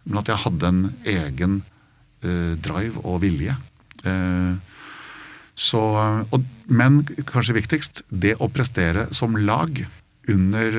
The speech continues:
eh, til dels, eh, absurde, eh, <laughs> omstendigheter, det formet meg aller mest. Og jeg er jo en gammel håndballspiller, så det med å være lagspiller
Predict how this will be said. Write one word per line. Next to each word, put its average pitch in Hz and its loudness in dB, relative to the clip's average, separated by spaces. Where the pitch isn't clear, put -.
eh, 110 -2
til 110 -2
dels, 95 0
eh, 101 0
absurde, 101 2
eh, 113 4
<laughs> 143 6
omstendigheter, 101 2
det 107 2
formet 85 2
meg 87 -2
aller 78 -2
mest. 82 -8
Og 107 2
jeg 113 2
er 104 2
jo 113 2
en 120 2
gammel 104 2
håndballspiller, 101 2
så 131 0
det 104 2
med 117 0
å 113 0
være 120 2
lagspiller 110 0